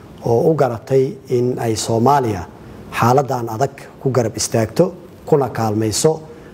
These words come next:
agabkii loo baahnaa oo weliba ah, ee, hub in ay ugu deeqdo dowladda Soomaaliyeedna. Fariin kale oo muhiim ah ayay noo tahay iyo garab istaag,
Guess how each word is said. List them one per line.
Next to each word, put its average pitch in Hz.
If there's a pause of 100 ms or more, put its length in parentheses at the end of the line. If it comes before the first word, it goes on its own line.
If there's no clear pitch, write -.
(140)
agabkii -
loo 143
baahnaa 120 (320)
oo 123
weliba 143
ah, 104 (640)
ee, 110
hub 202 (240)
in 143
ay 131
ugu 120
deeqdo 110
dowladda 123
Soomaaliyeedna. 110 (320)
Fariin 156
kale 127
oo 113
muhiim 117
ah 110
ayay 123
noo 131
tahay 143 (440)
iyo 110
garab 113
istaag, 147